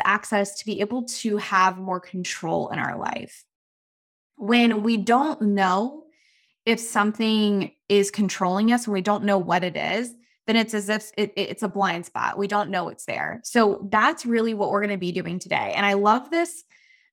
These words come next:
this concept of thinking you can either be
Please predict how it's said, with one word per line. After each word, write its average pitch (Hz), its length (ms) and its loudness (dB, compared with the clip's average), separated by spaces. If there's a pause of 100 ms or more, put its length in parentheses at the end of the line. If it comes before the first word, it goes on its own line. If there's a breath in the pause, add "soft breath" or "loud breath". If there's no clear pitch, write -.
this 220 180 2
concept 214 580 0
of 196 100 -6
thinking 208 560 -2 (100)
you 240 160 2
can 339 260 2
either 233 480 2
be 208 680 0